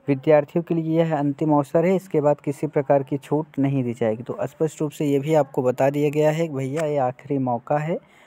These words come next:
अगर आप कर लेते हैं, फॉर्म फिल करके जमा कर लेते हैं तो आपके लिए ठीक है। otherwise अगर आपकी सोच ये हो कि अब हम डेट बढ़ाएंगे, तो यहाँ पर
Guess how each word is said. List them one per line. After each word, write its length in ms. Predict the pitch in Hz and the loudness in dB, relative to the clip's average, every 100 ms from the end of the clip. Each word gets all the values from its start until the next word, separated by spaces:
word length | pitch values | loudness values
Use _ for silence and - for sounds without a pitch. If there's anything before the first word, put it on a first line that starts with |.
| - - | -14 0
अगर 220 | 139 147 | 4 4
आप 180 | 139 _ _ - | 2 _ _ 2
कर 140 | 143 | 2
लेते 300 | 147 151 160 | 2 -2 0
हैं, 140 | 175 | -2
फॉर्म 260 | 175 135 131 | 0 0 0
फिल 200 | 139 135 | -2 -2
करके 340 | 139 139 147 | 0 0 0
जमा 260 | 131 120 139 | -2 0 0
कर 160 | 139 139 | 2 2
लेते 320 | 143 139 151 | 2 0 -2
हैं 240 | 151 190 - _ _ _ _ _ _ - | 0 -2 -6 _ _ _ _ _ _ 4
तो 300 | 202 262 - _ _ 131 | 4 4 -2 _ _ 2
आपके 280 | 139 - | 2 0
लिए 160 | 156 180 - | 0 0 0
ठीक 280 | 156 127 120 | 0 0 -2
है। 140 | 101 | -6
otherwise 480 | - 131 160 165 160 | -2 2 6 6 4
अगर 200 | 156 170 | 4 6
आपकी 280 | 156 - 180 | 4 2 -8
सोच 360 | - 165 160 - | -2 -2 -2 -2
ये 100 | 165 | -2
हो 180 | 170 165 | 0 -2
कि 160 | - 156 | 0 -2
अब 100 | 135 | 0
हम 180 | 147 | -2
डेट 200 | 143 165 | 0 2
बढ़ाएंगे, 640 | 156 139 139 160 156 139 220 | 4 4 4 2 2 0 -4
तो 200 | - 143 | -2 -2
यहाँ 260 | 147 143 156 | 0 -2 -2
पर 220 | 160 | -2